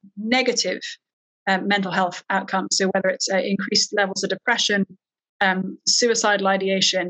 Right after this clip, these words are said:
drug abuse, alcoholism, you name it. Um, having multiple sexual partners turns out to be sort of meaningfully bad for women. Um, w-, we were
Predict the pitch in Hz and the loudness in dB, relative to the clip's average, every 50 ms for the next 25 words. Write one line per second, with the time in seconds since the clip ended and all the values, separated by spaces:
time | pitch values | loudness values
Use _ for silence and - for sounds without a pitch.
0 | - - 208 214 214 196 202 196 - 196 - 175 170 - - 202 202 196 196 - | -2 0 0 2 2 0 -2 -4 -6 -6 -6 -4 -4 -2 0 0 -2 -2 -4 -8
1 | 190 185 185 185 - 180 175 175 - _ _ _ _ _ _ _ _ _ - 208 | -8 -6 -4 -4 -2 -2 -4 -4 -6 _ _ _ _ _ _ _ _ _ 0 0
2 | 214 208 208 208 214 202 196 190 - - - - - - _ _ _ _ _ _ | 2 2 2 2 0 0 -2 -2 -4 -2 -4 -4 -4 -6 _ _ _ _ _ _
3 | _ _ - 196 196 185 190 190 - - - - 240 247 277 262 233 226 214 208 | _ _ -2 0 0 2 0 -2 -2 -2 -2 0 2 2 2 2 2 2 0 0
4 | 208 202 - 208 175 - 202 196 208 202 - 196 - - 226 214 214 214 196 - | 0 0 0 2 0 0 0 0 0 0 2 0 0 0 2 2 2 2 0 0
5 | - 208 - 202 196 196 196 202 202 214 240 262 269 269 240 220 - - 208 196 | 0 0 0 0 0 2 0 0 2 2 2 4 4 4 2 0 0 0 0 2
6 | 202 190 190 196 - _ _ _ _ _ _ _ _ _ _ _ _ - 208 220 | 2 0 -2 -4 -8 _ _ _ _ _ _ _ _ _ _ _ _ 0 2 2
7 | 240 240 220 202 196 196 - - 190 202 214 208 196 - - - - _ _ _ | 4 4 4 4 2 0 0 0 2 2 2 0 -2 -4 -6 -8 -14 _ _ _
8 | _ _ _ _ - 202 202 196 196 202 196 196 - - 208 202 190 - - 220 | _ _ _ _ 0 2 2 2 2 0 -2 -6 -10 -8 -4 -2 -2 -2 -2 -4
9 | 202 208 226 226 214 208 202 | -2 0 2 4 4 2 2